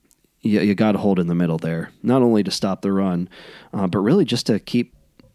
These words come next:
Stetson Bennett in the pocket and get pressure, uh, because similar with C J, uh, you know, he, he's good enough, and that offense is efficient enough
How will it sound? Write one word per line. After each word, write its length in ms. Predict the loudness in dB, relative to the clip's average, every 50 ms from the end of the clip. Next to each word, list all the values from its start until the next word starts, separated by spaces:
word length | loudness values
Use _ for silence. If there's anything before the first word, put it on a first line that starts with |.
| _ -14
Stetson 400 | -8 -4 -2 -2 -2 -2 -2 -2
Bennett 240 | 0 0 0 0 0
in 100 | 0 -2
the 60 | -2
pocket 560 | -2 -2 0 0 0 0 0 -2 -2 -2 -4 -10 -16 _ _
and 400 | -2 0 0 0 -2 -4 -6 -8 -12 _ _ _
get 260 | -8 -4 -4 -4 -2
pressure, 480 | -2 -2 -2 -2 0 -2 -2 -2 -4 -6 _ -20 -20 -20 -20 -20 -20 -20 _
uh, 220 | -6 -4 -4 -4 -2
because 720 | -4 -6 -6 -2 -2 0 0 0 0 -2 -4 -8 -10 -10 -10
similar 540 | -4 0 0 2 2 2 2 4 2 2
with 80 | 0 -2
C 200 | -2 0 0 0
J, 520 | 0 0 0 0 0 0 -2 -2 -4 -6
uh, 20 | -8 -12 _ _ _ _ _ _ _ _ _
you 160 | -4 -2 -2
know, 60 | -2
he, 160 | -2 -2 -2
he's 220 | 0 0 0 -2 2
good 200 | 2 2 2 4
enough, 460 | 2 2 4 2 2 2 0 -4 -12 -20 -20 -20 -20 -20 -20 -20 -20 -12 _
and 80 | 0 0
that 100 | 2 4
offense 360 | 2 2 2 2 0 0 0 0
is 100 | 0 -2
efficient 420 | 0 0 0 0 2 0 -2 0
enough 400 | 0 -2 -2 -2 -2 -4 -8